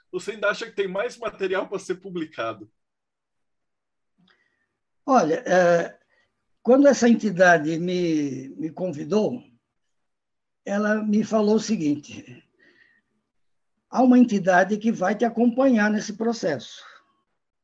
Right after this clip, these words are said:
Speaker 2: E você nunca vai saber o nome dessa entidade. E há um po-, até, há um tempo atrás, essa entidade falou, "Olha, você tem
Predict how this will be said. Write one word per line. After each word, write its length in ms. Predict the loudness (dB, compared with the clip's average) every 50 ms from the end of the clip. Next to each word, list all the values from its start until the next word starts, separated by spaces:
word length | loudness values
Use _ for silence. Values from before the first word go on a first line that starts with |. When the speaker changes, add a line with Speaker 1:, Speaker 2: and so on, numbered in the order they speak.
| _ _ _ _ _ _ _ _ _ _ _ _ _ _ _ _ _ _ _ _ _ -10
Speaker 2:
E 60 | -6
você 300 | -4 -4 -4 -4 -4 -2
nunca 280 | 0 0 0 0 0 -2
vai 140 | -2 -4
saber 280 | -4 -2 -4 -2 -2 -2
o 60 | -2
nome 320 | -2 -2 -2 -2 -2 -2 -2
dessa 260 | -4 -8 -8 -8 -8
entidade. 600 | -8 -8 -6 -8 -6 -8 -8 -12 _ -20 -20 -20 _ _ _ _ _ _ _ _ _ _ _ _ _ _ _ _ _ _ _ _ _ _ _ _ _ _ _ _ _ _ _ _ _ _ _ _ _ _ _ _ _ _ _ _ _ _ _ _ _ _ _ _ _ _ _
E 640 | -2 0 2 2 2 2 2 0 0 -2 -4 -6 _ _ _ _ _ _ _ _ _ _ _ _ _ _ _ _ _ _ _ -4
há 60 | -2
um 160 | -2 -2 -2
po-, 180 | 0 -2 -2 0
até, 260 | 0 -4 -4 -4 -6
há 80 | -2 -2
um 120 | -2 0
tempo 240 | 2 0 0 0 0
atrás, 720 | -4 -2 0 2 4 4 4 2 0 -6 -10 -16 -18 -18 -20 -20 _ _ _ _ _ _ _ _ _ _ _ _ _ _
essa 280 | -10 -10 -8 -4 -2 -2
entidade 540 | -2 0 -2 -4 -2 0 0 0 0 -2 -4
falou, 380 | -4 -2 -2 0 0 0 0
"Olha, 520 | 0 2 2 2 0 0 -4 -8 -10 -14 _ _ _ _ _ _ _ _ _ _ _ _ _ _ _ _ _ _ _ _ _ _ _ _ _ _ _ -6
você 300 | -6 -6 -2 -2 -2 0
tem 360 | 2 0 0 0 -4 -16